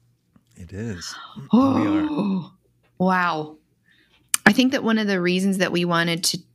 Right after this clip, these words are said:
Speaker 2: to have this conversation around trauma is because just like these things in the Enneagram that, y-, you know, you're sort of told, "Here's a trap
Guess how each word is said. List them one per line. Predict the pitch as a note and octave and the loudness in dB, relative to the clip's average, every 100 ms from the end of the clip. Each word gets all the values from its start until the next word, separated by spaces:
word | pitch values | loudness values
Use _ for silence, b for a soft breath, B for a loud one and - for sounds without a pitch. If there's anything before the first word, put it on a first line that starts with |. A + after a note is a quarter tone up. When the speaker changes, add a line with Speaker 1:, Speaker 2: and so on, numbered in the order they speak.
| _ | _
Speaker 2:
to | - E3 | 0 2
have | G#3 C4+ | 2 2
this | D4 - | 0 0
conversation | F#3+ E3 D#3+ E3 - D#3+ | 0 0 -2 -2 0 0
around | D#3 D#3+ E3 | 0 -2 -2
trauma | - D#3 D3+ D3+ - | 0 0 2 0 -2
is | D#3+ D#3+ | -4 -2
because | - E3 E3 D#3+ | -2 0 0 0
just | G3+ G#3+ - | 0 0 -2
like | F#3 F#3 F3+ - | 0 0 -2 -2
these | E3+ E3+ | -2 0
things | F#3+ F3 E3 - - _ _ _ - - - - - | 0 0 -2 -4 -6 _ _ _ -20 -20 -14 -10 2
in | G3+ G#3+ A3 | 4 4 2
the | G3 | 0
Enneagram | F3 E3 E3 D#3+ D#3 D#3 D#3+ | -2 -2 -4 0 0 0 -2
that, | E3+ E3 - _ - | -2 -4 -6 _ -8
y-, | - | -2
you | F#3 | 0
know, | F3+ | 0
you're | F3 E3 | 0 -2
sort | - E3 D#3+ | -2 0 -2
of | D#3 | -2
told, | - D#3+ D3+ D3+ D#3 B B B B B B - - - F#3 | 0 2 2 -2 -6 B B B B B B -6 -4 -2 0
"Here's | A#3 A3 A3 | 2 4 2
a | G3+ | -2
trap | - F#3 D3+ - | 0 2 0 -2